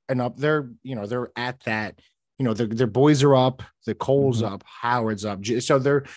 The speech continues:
Speaker 1: they're ready to be peaked, and everybody sees what's coming, and you bring him in to be the guy on, on such a team that has so many young players coming up and, and ready to, to, to hit that next level. And he didn't do
Speaker 2: Mm-hmm.
Speaker 1: anything for this team.
Speaker 2: No.
Speaker 1: He was terrible.
Speaker 2: No,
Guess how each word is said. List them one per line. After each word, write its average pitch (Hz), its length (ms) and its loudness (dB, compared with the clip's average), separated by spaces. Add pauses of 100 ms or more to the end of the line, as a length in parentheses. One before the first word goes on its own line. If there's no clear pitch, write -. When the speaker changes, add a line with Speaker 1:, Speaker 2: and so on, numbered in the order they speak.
(140)
Speaker 1:
they're 135 240 2
ready 147 360 0
to 139 80 0
be 120 140 -4
peaked, 156 440 -8
and 123 140 2
everybody 135 480 0
sees 160 420 -4
what's 120 180 -6
coming, 104 340 -4
and 110 100 -2
you 117 80 -2
bring 131 240 -2
him 143 200 -2
in 131 140 0
to 117 80 -2
be 127 180 -4
the 110 100 -6
guy 123 460 -4 (440)
on, 127 300 -2
on 127 140 -4
such 131 240 -6
a 123 60 -8
team 131 300 -4
that 113 80 -4
has 117 280 -4
so 131 160 -2
many 127 180 2
young 117 280 0
players 117 280 -4
coming 117 280 -6
up 113 180 -8
and, 113 120 -6
and 107 280 -2
ready 120 280 2
to, 107 120 0 (360)
to, 117 120 -6 (140)
to 117 80 -10
hit 131 200 -6
that 123 180 0
next 117 240 -4
level. 120 340 2
And 101 180 -6
he 120 200 -6
didn't 110 260 -4
do 110 80 -6
Speaker 2:
Mm-hmm. 117 80 -12 (140)
Speaker 1:
anything 92 500 -2
for 85 140 -8
this 82 180 -4
team. 78 260 -4 (300)
Speaker 2:
No. 113 140 -4 (100)
Speaker 1:
He 123 60 -2
was - 140 -6
terrible. 85 800 -2 (180)
Speaker 2:
No, 120 300 -2